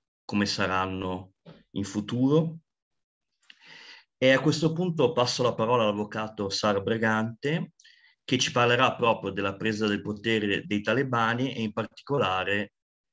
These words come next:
di loro provvedimenti e azioni in violazione dei diritti umani sulla popolazione civile e in particolare sulla popolazione femminile.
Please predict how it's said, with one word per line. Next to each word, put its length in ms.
di 500
loro 300
provvedimenti 1300
e 320
azioni 540
in 100
violazione 440
dei 100
diritti 220
umani 580
sulla 220
popolazione 520
civile 600
e 100
in 140
particolare 760
sulla 200
popolazione 840
femminile. 800